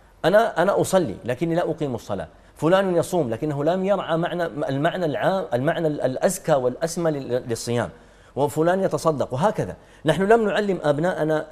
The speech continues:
آم، آم، يعني فضيلة، فضيلة أن تكون شجاعًا وصادقا، أن تكون أمينا و-، و-، وباذلا.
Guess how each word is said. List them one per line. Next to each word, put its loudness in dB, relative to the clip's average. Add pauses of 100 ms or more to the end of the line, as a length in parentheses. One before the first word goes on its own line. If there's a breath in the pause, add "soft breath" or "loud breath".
(220)
آم، -6
آم، -8
يعني -8
فضيلة، 0
فضيلة -4
أن -4
تكون -2 (280 loud breath)
شجاعًا 0
وصادقا، -2 (520 soft breath)
أن 0
تكون 2
أمينا 2 (120)
و-، 4
و-، 2
وباذلا. 2